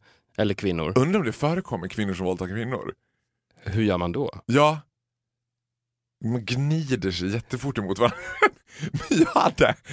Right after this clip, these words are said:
Speaker 2: nu ska vi inte fastna i det här. Jo, vi, fan, vi får prata om vad vi vill. Alltså, jag hade en situation där jag blev hämtad av en taxichaufför som var en ung iransk kvinna.
Speaker 1: Mhm.
Speaker 2: I was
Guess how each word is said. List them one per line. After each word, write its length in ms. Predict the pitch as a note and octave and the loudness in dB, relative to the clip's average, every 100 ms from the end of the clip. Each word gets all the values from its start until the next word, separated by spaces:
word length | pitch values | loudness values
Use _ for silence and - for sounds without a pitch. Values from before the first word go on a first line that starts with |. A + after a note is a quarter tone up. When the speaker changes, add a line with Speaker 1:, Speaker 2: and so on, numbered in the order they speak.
| D#3+ - | -8 -4
Speaker 2:
nu 60 | G#3+ | -2
ska 160 | G3+ | 0
vi 60 | D#3+ | 0
inte 140 | A#2+ | 0
fastna 380 | - C#3 - B2 | 0 0 0 0
i 20 | |
det 60 | A#2+ | 2
här. 120 | F#2 | 2
Jo, 200 | G2 G#2 | 0 -2
vi, 100 | F2 | -4
fan, 340 | - G2 F2 | -6 -4 -4
vi 60 | F2 | -6
får 100 | E2 | -4
prata 200 | G2 F2 | -2 0
om 40 | F2+ | 0
vad 140 | F2+ | -2
vi 80 | F2+ | -2
vill. 100 | F2+ - - - - B2+ - | -6 -12 -14 -12 -8 -2 4
Alltså, 400 | C3 C3 B2+ F3+ | 4 2 4 6
jag 120 | G#3+ | 6
hade 200 | D#3 G#2 | 4 0
en 60 | F#2+ | -2
situation 580 | E2+ E2 E2+ F#2 A2 - _ _ | -6 -8 -8 -6 -6 -8 _ _
där 140 | A#2+ A#2+ | 2 4
jag 60 | |
blev 120 | A2+ G#2 | 6 2
hämtad 320 | A#2 A#2 G2 | 0 0 -4
av 40 | |
en 60 | F#2 | -2
taxichaufför 580 | G2 - F#2 F2 F2 F2 _ _ _ _ | -4 -2 -2 2 0 -2 _ _ _ _
som 220 | - D3+ C3 | 0 2 6
var 180 | A#2 | 4
en 160 | A2 A#2 - _ - | 4 -4 -8 _ 2
ung 540 | - G2+ F2+ G2+ A#2 A#2 _ _ _ _ - | 4 2 -2 -4 -4 -6 _ _ _ _ 2
iransk 840 | A#2+ G#2 G2 F2 E2+ F2+ - - - _ - | 4 6 4 2 -2 -6 -10 -10 -14 _ -4
kvinna. 520 | B2+ B2+ D3 - F2+ _ _ | 0 2 0 -2 -8 _ _
Speaker 1:
Mhm. 360 | E2+ - F#2 A#2+ _ _ _ _ _ _ _ _ _ - _ G#2+ A2+ B2 | -8 -4 -6 -6 _ _ _ _ _ _ _ _ _ -20 _ 0 2 2
Speaker 2:
I 40 | |
was 520 | G2 F2 F2 - - | 0 0 0 -4 -10